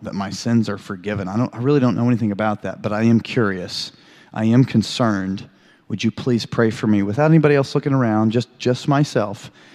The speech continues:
Is there anybody who would say, "Please pray for me about that"? I, I don't know that for myself, about being saved. I don't know really, maybe even know what that means, but, but I'd like to know. Would you please pray for me? Anybody in the room at all? All right, with your heads bowed and eyes closed, would you stand to your feet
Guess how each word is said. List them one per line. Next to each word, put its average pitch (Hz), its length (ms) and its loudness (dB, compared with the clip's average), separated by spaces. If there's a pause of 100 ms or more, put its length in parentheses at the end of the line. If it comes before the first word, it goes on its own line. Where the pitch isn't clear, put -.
(160)
Is 110 80 -2
there 120 80 6
anybody 131 360 8
who 135 40 2
would 127 120 -2
say, 113 120 0
"Please - 280 6
pray 135 200 0
for 117 160 -4
me 107 160 4
about 107 300 -2
that"? 131 160 0
I, 175 360 2
I 170 140 2
don't 165 240 4
know 117 240 6
that 110 380 -2
for 127 180 2
myself, 104 680 -2 (340)
about 104 300 -4
being 123 260 4
saved. 127 540 -4
I 101 60 -4
don't 110 100 0
know 120 100 0
really, 123 380 -2 (260)
maybe 139 220 2
even 147 160 2
know 143 120 6
what 143 120 4
that 135 160 0
means, 131 420 6
but, 104 180 -8 (720)
but 117 100 -4
I'd 117 120 -4
like 127 260 0
to 139 120 6
know. 110 180 6
Would 101 160 0
you 113 40 2
please - 300 -2
pray 113 220 2
for 113 160 -2
me? 98 240 2
Anybody 120 640 0
in 113 100 0
the 113 80 2
room 110 220 4
at 110 60 0
all? 104 260 -6 (1200)
All 147 80 6
right, 139 100 6
with 135 120 0
your 147 100 4
heads 160 160 6
bowed 147 280 6
and 120 120 2
eyes 127 160 2
closed, 135 340 4
would 127 100 -2
you 131 40 0
stand 180 340 6
to 175 60 6
your 151 120 4
feet 165 360 4